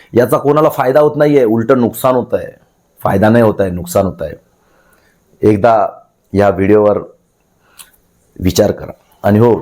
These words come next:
तुम्हाला काय वाटतं ते सुद्धा कमेंट करा. आणि हा व्हिडिओ एवढा शेअर करा की मायबाप मुख्यमंत्र्यापर्यंत हा व्हिडिओ पोहोचला पाहिजे. कमीत कमी जे कोणी निर्णय घेतील त्यांच्यापर्यंत हा व्हिडिओ पोहोचला पाहिजे की शासनाला, शासनाकडून मिळणाऱ्या ज्या सुविधा आहे त्याचा गैरवापर कसा होतोय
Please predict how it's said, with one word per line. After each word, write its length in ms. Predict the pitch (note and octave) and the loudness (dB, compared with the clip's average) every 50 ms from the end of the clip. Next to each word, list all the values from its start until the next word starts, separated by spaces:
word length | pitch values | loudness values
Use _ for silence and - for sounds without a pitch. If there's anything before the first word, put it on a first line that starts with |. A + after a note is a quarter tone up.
| - | -2
तुम्हाला 240 | A2+ A2 A#2+ B2 B2 | -2 0 0 0 2
काय 160 | - A#2+ A#2+ | 2 2 2
वाटतं 400 | A2 G#2 G2 - - A#2 A#2 A#2 - - _ _ _ | 2 0 -2 -4 -4 -4 -4 -4 -8 -18 _ _ _
ते 100 | B2 A#2+ | -2 -2
सुद्धा 320 | A#2+ - F#2 D2+ - G2+ A2 | 0 -2 -4 -2 -2 -2 -2
कमेंट 440 | A2 - - A2+ G#2 G#2+ G2+ F#2+ E2 | -4 -4 -2 0 0 0 0 0 -2
करा. 140 | - F#2 | -2 -2
आणि 140 | F2+ F#2+ G2 G2 | -2 -2 -4 -4
हा 220 | - - A#2 B2+ | -2 -2 0 0
व्हिडिओ 300 | C3+ A2+ A2+ A2+ A#2 A#2 - - | 0 -2 -2 0 0 0 0 0
एवढा 260 | - F#2+ F#2+ G2 A#2+ B2 | 0 0 2 2 2 0
शेअर 220 | - - A2+ G#2 | 2 0 0 0
करा 260 | F#2+ - G2+ G2 F#2+ F2 - - _ _ _ _ - | 0 0 -2 -2 -2 -4 -8 -12 _ _ _ _ -2
की 80 | F#2 | 0
मायबाप 480 | F#2 G2 G2 G2 G2 G2+ G#2+ G#2 - - _ _ _ _ _ _ | 2 2 2 2 2 2 0 0 -2 -8 _ _ _ _ _ _
मुख्यमंत्र्यापर्यंत 800 | - F2 - - A#2+ A#2 A2 G#2 A2 A2+ G2+ - G#2+ G#2+ G#2+ G2 | -12 -6 -2 0 0 0 0 2 0 0 2 2 0 0 0 -2
हा 120 | F#2+ F2+ G2 | -2 -2 -2
व्हिडिओ 260 | F2 F2+ F#2+ G2 G2+ | -2 0 0 0 0
पोहोचला 400 | - - F#2 F2+ - - F2+ F#2 | 0 -2 -2 -4 -2 -2 -2 -2
पाहिजे. 300 | F2 - D#2+ E2 D#2+ D#2 - - - - _ _ | -2 -4 -6 -8 -10 -12 -14 -18 -20 -20 _ _
कमीत 180 | - C3 D3+ D#3+ E3 - | 0 0 0 0 0 0
कमी 160 | D#3 D3+ C#3+ G#2+ | 0 0 0 0
जे 160 | - C#3 D3+ D#3 | 0 0 0 2
कोणी 240 | - E3 D#3+ D#3+ | 2 2 2 2
निर्णय 320 | D3 C#3+ C3+ B2+ C#3+ D#3 D3+ | 2 2 2 2 2 2 2
घेतील 320 | C#3+ C#3 - C#3+ A#2 G2 | 2 0 0 -2 -2 0
त्यांच्यापर्यंत 480 | A#2+ A#2 A#2 B2+ D3 C#3+ C#3+ C#3+ C3+ C3 | -2 -2 0 0 0 0 0 0 0 0
हा 100 | B2 B2 | -2 -2
व्हिडिओ 240 | A#2+ A#2+ A#2+ A#2+ A2+ | -4 -2 -2 -2 0
पोहोचला 320 | A2 A2+ A2 A2 A2+ A2 | 2 0 0 0 0 0
पाहिजे 280 | G#2 A2 G#2 G2+ A2 G#2+ - - _ _ - _ _ _ | 0 0 0 0 -2 -4 -4 -8 _ _ -20 _ _ _
की 140 | - A2+ A2 | -2 -2 0
शासनाला, 600 | A2 - - G#2+ G#2+ - - A2+ A2 A#2 A#2 A2 F#2+ - - _ _ | 0 2 0 0 0 0 -2 -2 -2 0 0 -2 -4 -6 -12 _ _
शासनाकडून 640 | - - A#2 A2+ A2 - B2 A#2+ - C3+ B2+ A2+ G#2+ | -4 -2 0 0 0 -2 -4 -2 -2 -2 0 2 2
मिळणाऱ्या 340 | G#2+ A2+ A2+ A#2 A#2 A#2 G#2+ | 2 2 2 4 2 2 2
ज्या 160 | G2+ A2+ A2+ | 2 0 0
सुविधा 380 | - - G2+ G2 G#2 G#2 A2+ | 0 -2 -2 -2 2 2 2
आहे 140 | A2 G#2+ F#2+ - - _ _ - | 2 2 0 -4 -8 _ _ -8
त्याचा 200 | - F#2 - G#2+ | -8 -4 -2 -2
गैरवापर 540 | F#2 E2 G2+ G2+ G#2+ A2 G#2+ G2+ - A2 G2 | 0 2 2 2 4 2 2 0 0 -2 -4
कसा 260 | - G2+ G2 - G2+ | -2 -4 -2 -2 -2
होतोय 340 | F#2+ F#2 - - F#2 F2+ | -2 -2 -2 -4 -4 -4